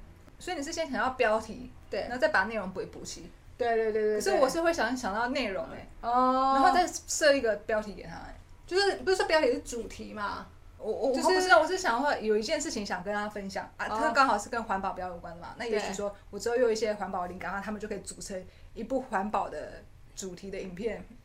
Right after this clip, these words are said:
Speaker 2: 嗯。
Speaker 1: 然后就变一集这样子欸。<laughs>
Speaker 2: 他们两个这部分有点不太一样哦。
Speaker 1: 哦，那还蛮酷的欸。哦。
Speaker 2: 因为像写小说的话，因为他是在想故事剧情欸，你很，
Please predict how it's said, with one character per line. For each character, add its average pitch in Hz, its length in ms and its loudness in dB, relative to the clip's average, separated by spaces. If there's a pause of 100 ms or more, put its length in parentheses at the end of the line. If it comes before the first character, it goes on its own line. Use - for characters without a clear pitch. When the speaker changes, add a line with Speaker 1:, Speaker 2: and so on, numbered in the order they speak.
Speaker 2:
嗯。 214 260 -10
Speaker 1:
然 214 80 -6
后 220 60 -4
就 233 80 -6
变 226 180 -6
一 214 80 -4
集 190 140 -10
这 151 60 -14
样 170 140 -12
子 165 80 -12
欸。 - 120 -12 (500)
<laughs> 339 180 0 (680)
Speaker 2:
他 359 80 -6
们 359 120 2
两 240 140 4
个 220 180 -4
这 294 200 -4
部 302 100 -6
分 302 140 0
有 240 80 -2
点 202 120 -6
不 196 60 -10
太 208 180 -4
一 190 100 -4
样 190 140 -4
哦。 240 220 -6
Speaker 1:
哦， 247 140 -6
那 294 180 -2
还 233 100 -2
蛮 190 200 -8
酷 202 140 -6
的 185 80 -8
欸。 165 200 -10 (260)
哦。 202 140 -14
Speaker 2:
因 214 60 -8
为 349 60 -6
像 427 140 0
写 302 160 -2
小 262 200 4
说 254 80 0
的 269 40 4
话， 285 120 6
因 311 40 4
为 330 60 -2
他 311 100 2
是 302 60 -4
在 302 100 4
想 202 240 -2
故 220 200 -8
事 214 180 -10
剧 208 180 -10
情 196 200 -12
欸， 165 80 -12
你 226 160 -4
很， 233 200 -2